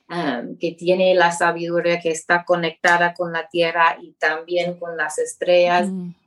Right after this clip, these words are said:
Speaker 1: y eso. Entonces, comparto también al final una diosa que es en este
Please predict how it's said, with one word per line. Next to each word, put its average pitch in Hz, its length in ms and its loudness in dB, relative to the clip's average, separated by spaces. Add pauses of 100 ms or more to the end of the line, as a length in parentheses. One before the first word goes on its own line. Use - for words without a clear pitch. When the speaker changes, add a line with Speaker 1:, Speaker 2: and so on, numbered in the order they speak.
(120)
Speaker 1:
y 160 480 -2
eso. 175 480 -6 (520)
Entonces, 175 640 -2 (120)
comparto 180 640 2
también 175 420 0
al 165 120 0
final 170 800 2
una 175 260 -4
diosa 175 840 2
que 165 220 2
es - 280 -6 (180)
en 160 440 -2 (200)
este 160 540 2